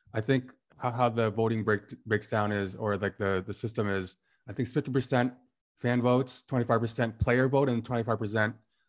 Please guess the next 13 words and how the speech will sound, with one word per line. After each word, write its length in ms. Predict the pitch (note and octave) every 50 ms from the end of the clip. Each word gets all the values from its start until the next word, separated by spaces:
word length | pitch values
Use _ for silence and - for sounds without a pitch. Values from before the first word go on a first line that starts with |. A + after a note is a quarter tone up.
| _ _ -
uh, 180 | G#2+ G#2 G2+ G2
media 400 | G2+ G#2 G#2+ A2+ B2+ C3+ C3+ C3+
vote. 300 | C#3 D3 D#3+ F3 E3 -
So 480 | - B2+ A#2+ A2+ A2 G#2+ G#2+ G#2 G2+ -
he, 260 | - B2+ B2+ B2 A#2+
he 200 | A2 A2+ C#3 D#3+
was 200 | E3+ E3+ C3+ G#2+
super 380 | - - - E3+ D#3+ - D3
popular 480 | C3+ - C#3+ C3+ B2+ - C3+ B2+ B2 A#2+
in 140 | A#2+ B2+ A#2+
the 80 | A2+
fan 260 | A2+ - A#2+ A#2+ B2+ A2+
voting. 400 | G#2 G#2 G2+ G#2 G2+ G2 G#2